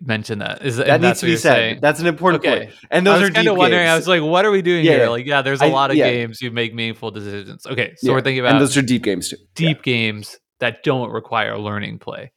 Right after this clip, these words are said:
Speaker 2: That's the idea
Speaker 1: Would
Speaker 2: of
Speaker 1: y-
Speaker 2: why this isn't just a discussion of depth. Yeah.
Speaker 1: And in this category of games, so I guess to put it to the test with Cascadia.
Speaker 2: Yeah.
Speaker 1: You've, you and Maya played it one hundred times.
Speaker 2: Sure, or
Speaker 1: Uh,
Speaker 2: more,
Speaker 1: you
Speaker 2: yeah.
Speaker 1: have your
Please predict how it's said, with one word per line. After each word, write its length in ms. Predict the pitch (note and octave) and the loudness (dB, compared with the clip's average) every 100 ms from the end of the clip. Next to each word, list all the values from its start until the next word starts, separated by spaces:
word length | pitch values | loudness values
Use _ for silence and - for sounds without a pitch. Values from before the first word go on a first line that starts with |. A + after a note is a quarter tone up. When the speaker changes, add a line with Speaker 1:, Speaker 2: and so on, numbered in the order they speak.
| _ - | _ -2
Speaker 2:
That's 260 | B2 - | -2 0
the 80 | A#2 | -4
idea 320 | F#2 D2 C2 _ | -6 -10 -16 _
Speaker 1:
Would 140 | C#3+ D3 | -2 -2
Speaker 2:
of 80 | |
Speaker 1:
y- 60 | A#2+ | 0
Speaker 2:
why 200 | B2 C3 | 2 2
this 220 | B2 B2 | 2 -2
isn't 260 | A#2 A2 G#2 | -4 -8 -6
just 280 | A#2 G#2+ - | -6 -8 -8
a 60 | F#2+ | -14
discussion 440 | F#2 F2+ E2 E2+ | -12 -10 -10 -12
of 140 | D2+ | -14
depth. 340 | - - - - - | -12 -14 -16 -20 -16
Yeah. 160 | - - | -14 -4
Speaker 1:
And 140 | D3 | -4
in 160 | D3+ D3+ | -2 -2
this 160 | D3 - | -2 -4
category 760 | D3 A#2+ A2+ A#2+ A#2 A2+ A2+ - | -4 -4 -2 -2 0 -2 -4 -8
of 220 | - A#2 G2 | -8 -8 -6
games, 680 | G2+ G#2+ G#2+ A2+ B2 - _ _ | -4 -2 -2 -6 -12 -18 _ _
so 160 | - B2 | -2 0
I 60 | |
guess 180 | B2 B2+ | 0 -2
to 80 | C3+ | -6
put 220 | - D#3+ | -2 0
it 160 | C#3+ - | 0 -2
to 40 | A#2 | -10
the 80 | |
test 580 | A2+ - - A2 - - | -10 -6 -4 -4 -4 -8
with 180 | A#2 - | -6 -6
Cascadia. 880 | - C3+ A#2 - C#3 A#2+ G#2+ - - - _ _ - | -6 -6 -6 -8 -4 -4 -4 -8 -12 -18 _ _ -8
Speaker 2:
Yeah. 260 | F#2 E2+ - _ - | -4 -4 -8 _ -8
Speaker 1:
You've, 300 | C#3+ F3 - | -4 -4 -6
you 220 | C#3 D#3+ | -4 0
and 100 | E3+ | 0
Maya 280 | C#3 C#3 A#2 | 0 -2 -2
played 260 | - B2 A2 | -2 -2 0
it 140 | G#2+ | -2
one 180 | A2+ A#2 | -2 -2
hundred 300 | A#2 G2+ A2 | -2 -6 -8
times. 580 | A2 G#2 - - - - | -8 -8 -10 -20 -20 -18
Speaker 2:
Sure, 340 | - G2+ D#2 - | -4 -2 -2 -4
or 40 | A2 | -2
Speaker 1:
Uh, 200 | G#2 F#2+ | -2 -2
Speaker 2:
more, 140 | D#2 | -6
Speaker 1:
you 120 | B2 | -6
Speaker 2:
yeah. 40 | A#2+ A#2 A2 | -4 -2 -2
Speaker 1:
have 200 | A2 G#2 - _ | -2 -8 -16 _
your 460 | B2+ A2+ A2 A2+ | -6 -4 -4 -6